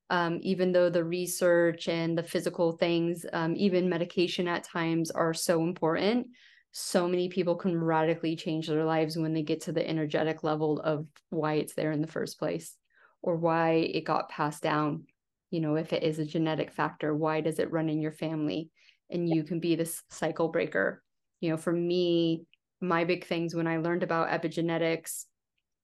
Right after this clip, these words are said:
um, knowing that I have two boys now and my husband's side of the family, um, his father, his brother, and his grandfather all had, um, pros-,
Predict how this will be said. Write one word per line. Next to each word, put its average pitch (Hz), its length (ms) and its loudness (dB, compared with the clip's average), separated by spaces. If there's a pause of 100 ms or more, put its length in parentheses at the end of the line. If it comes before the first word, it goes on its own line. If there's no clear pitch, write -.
(680)
um, 160 680 0 (420)
knowing 190 520 6
that 175 140 2
I 175 60 2
have 175 260 -4
two 190 220 -2
boys 180 420 2
now 160 480 2
and 165 220 -2
my 170 280 -2
husband's 170 540 -2
side 160 160 0
of 160 100 -2
the 165 60 -4
family, 165 680 -2 (500)
um, 165 260 2
his 160 280 -2
father, 185 440 6
his 165 220 -4
brother, 170 440 0
and 165 160 -4
his 156 160 -6
grandfather 165 680 0
all 165 240 2
had, 165 500 -4
um, 160 360 -2
pros-, - 440 -2